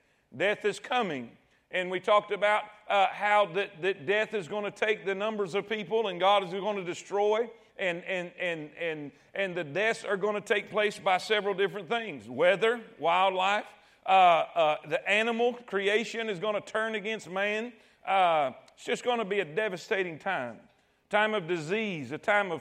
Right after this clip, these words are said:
pestilence. And this is gonna extend throughout the seven years of tribulation. Now, tonight, we're gonna start with the fifth seal. We're gonna open the fifth seal. And, uh,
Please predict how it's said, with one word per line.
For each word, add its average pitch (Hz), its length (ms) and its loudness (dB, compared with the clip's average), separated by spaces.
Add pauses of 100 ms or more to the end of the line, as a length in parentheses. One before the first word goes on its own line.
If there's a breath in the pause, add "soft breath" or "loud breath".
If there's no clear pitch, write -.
pestilence. 151 640 -4 (300 soft breath)
And 170 180 -4
this 240 200 0
is 190 140 -8
gonna 202 240 -2
extend 196 840 -2 (360 soft breath)
throughout 214 420 4
the 190 80 0
seven 196 420 -2
years 202 280 -2
of 180 100 -8
tribulation. 190 720 -4 (380)
Now, 196 280 0
tonight, 226 540 0 (840)
we're 190 140 -2
gonna 214 200 2
start 214 380 4
with 208 160 -2
the 190 80 -4
fifth - 260 -4
seal. 139 380 -4 (480 soft breath)
We're 185 100 -4
gonna 214 240 2
open 220 300 4
the 190 80 -4
fifth - 260 -6
seal. 147 340 -6 (320 soft breath)
And, 190 300 -2
uh, 185 440 4